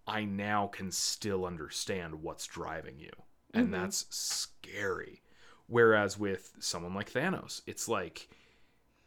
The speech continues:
Speaker 1: this guy honestly doesn't even want to have to do what he's doing. But he honestly believes what he's doing is right.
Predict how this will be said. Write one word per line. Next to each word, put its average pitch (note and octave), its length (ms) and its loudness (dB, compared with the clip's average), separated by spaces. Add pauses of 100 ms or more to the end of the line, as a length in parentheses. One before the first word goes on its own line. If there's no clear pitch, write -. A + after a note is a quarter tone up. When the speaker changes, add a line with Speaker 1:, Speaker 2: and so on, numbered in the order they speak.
(160)
Speaker 1:
this A#2+ 180 0
guy G2+ 500 0 (800)
honestly B2 400 0
doesn't G#2+ 320 0
even G#2+ 300 2
want F#2+ 260 -2
to D#2+ 80 -8
have - 480 -2
to G2+ 80 -6
do E2+ 420 -8 (680)
what G2+ 260 0
he's F2 240 -6
doing. - 440 -4 (1300)
But - 200 -2
he - 240 -6 (540)
honestly A2 680 -2
believes F2+ 420 -4
what F#2 140 -2
he's E2 160 -8
doing F2 280 0
is - 140 -14
right. - 460 -10